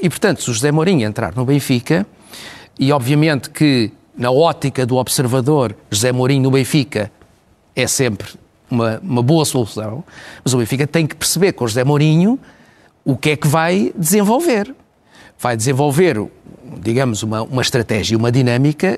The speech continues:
que vai depender, acima de tudo, do treinador. E é isso que o Benfica e o Benfica de Rui Costa quer, um treinador centralizador que influencie no desenvolvimento da estratégia global do próprio Benfica.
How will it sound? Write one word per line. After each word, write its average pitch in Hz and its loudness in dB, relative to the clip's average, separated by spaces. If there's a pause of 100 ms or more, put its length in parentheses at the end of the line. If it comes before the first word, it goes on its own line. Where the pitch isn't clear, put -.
que 147 -4
vai 120 0
depender, 143 2
acima 131 0
de 175 -2
tudo, 220 -4
do 240 2
treinador. 254 2 (640)
E 151 4
é 156 4
isso 214 4
que - 0
o 165 4
Benfica 175 2
e 151 4
o 147 4
Benfica 151 2
de 139 0
Rui 143 0
Costa 156 -2
quer, 190 -2 (480)
um 156 4
treinador 160 4 (520)
centralizador 160 2 (420)
que 170 6
influencie 165 4
no 151 2
desenvolvimento 156 2
da 156 0
estratégia 147 0 (400)
global 160 4
do 127 0
próprio 127 -2
Benfica. 117 -2